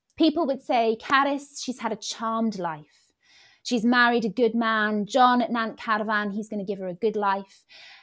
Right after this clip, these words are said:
And she's just had a son. What more can a woman want?" But then,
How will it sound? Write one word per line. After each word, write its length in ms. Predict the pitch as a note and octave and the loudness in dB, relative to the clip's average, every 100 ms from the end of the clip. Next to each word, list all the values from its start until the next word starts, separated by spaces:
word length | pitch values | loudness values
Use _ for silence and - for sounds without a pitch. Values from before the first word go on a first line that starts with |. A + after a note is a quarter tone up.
| _ | _
And 120 | B3+ | 0
she's 200 | - D4 | 2 2
just 180 | F4 E4 | 0 -2
had 160 | C#4+ - | 0 0
a 60 | |
son. 800 | D4+ - - E4+ F4 G3+ D#3 C#3 _ | 0 -6 -2 2 2 0 -4 -12 _
What 200 | C4+ C#4 | 2 6
more 400 | C4+ D#4+ E4+ E4+ | 6 8 6 2
can 160 | C#4+ | 0
a 60 | B3 | -2
woman 320 | G#3 G3 F3+ | -2 -4 -6
want?" 520 | E3 D#3+ - _ - - _ _ _ _ _ _ _ _ _ _ _ _ _ _ _ | -10 -14 -20 _ -18 -18 _ _ _ _ _ _ _ _ _ _ _ _ _ _ _
But 140 | - - | -12 2
then, 460 | C4+ F#3 D#3+ - | 2 2 -6 -14